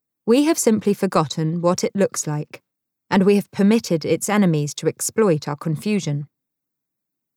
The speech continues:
The result is authoritarian politics, the erosion of democratic norms, cancel culture,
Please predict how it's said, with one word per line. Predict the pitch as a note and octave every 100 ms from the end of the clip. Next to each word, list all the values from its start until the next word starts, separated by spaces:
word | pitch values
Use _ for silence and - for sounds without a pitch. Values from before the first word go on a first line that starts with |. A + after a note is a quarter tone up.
| _ _ _ _
The | A#3
result | C4 B3+ D4+ C4+ - -
is | F#3+ F3
authoritarian | A3 B3 - D4 D4 - G3+ F#3 F3+
politics, | G3 A3 G3 - C#3+ - - - _ _ _ -
the | G3
erosion | F#3+ G#3 G3 F3+ D3+
of | D#3 -
democratic | F3+ G3 - G3 - D#3+
norms, | F#3+ G3+ D#3+ D3 C#3 - _ _
cancel | C#4+ C#4 - F3+
culture, | - E3 - - D3